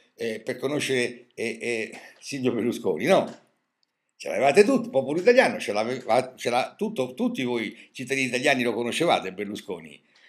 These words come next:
Tutti a lamentarvi di Berlusconi, tutti a lamentarvi di Berlusconi, però nella primavera del duemilasei gli avete dato a, a, a Romano Prodi una maggioranza risicata.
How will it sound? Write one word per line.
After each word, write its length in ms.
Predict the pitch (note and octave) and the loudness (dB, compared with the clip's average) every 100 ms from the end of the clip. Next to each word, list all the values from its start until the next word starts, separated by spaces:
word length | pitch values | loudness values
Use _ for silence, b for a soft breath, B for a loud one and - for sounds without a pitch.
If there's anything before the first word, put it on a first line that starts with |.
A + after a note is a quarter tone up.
| b b | b b
Tutti 200 | - D4 C4+ | -8 6 6
a 20 | |
lamentarvi 480 | A#3 A3+ A3+ A3 G#3+ | 8 2 0 -2 0
di 140 | G#3+ | -4
Berlusconi, 640 | F#3+ G#3+ A3 - G3+ C#3 | -2 0 -2 4 4 4
tutti 220 | D3 A3+ A3 | -2 0 4
a 40 | |
lamentarvi 440 | G3 G3+ G3 G3+ | 4 2 0 0
di 100 | G#3 | 0
Berlusconi, 480 | G3+ A#3+ A3 C#4 C#4 | 0 0 2 2 2
però 360 | - G#3+ G#3 B B B | 2 4 2 B B B
nella 220 | D#3+ F3+ | 2 4
primavera 400 | F#3+ A3 A#3+ A3+ | 4 8 8 10
del 180 | G3+ F#3 | 8 10
duemilasei 960 | G3 G#3+ G#3 G3+ G3+ A3 C#4 B3 - _ _ | 8 10 8 8 8 8 4 -2 -10 _ _
gli 100 | - | -4
avete 220 | E3+ F#3 | 0 2
dato 480 | G3+ A3 G3+ F3+ - | 4 6 4 4 -4
a, 240 | - C3+ - | -8 -8 2
a, 220 | E3+ - | 2 4
a 60 | F#3+ | 6
Romano 260 | G#3 A3+ | 6 8
Prodi 220 | A3 B3+ | 10 10
una 100 | B3 | 10
maggioranza 500 | G3 F#3 G3 G#3+ G3+ | 4 6 6 4 6
risicata. 720 | G3+ F#3 A3+ A#3 A2 E2+ D2 | 4 4 6 6 6 -2 -8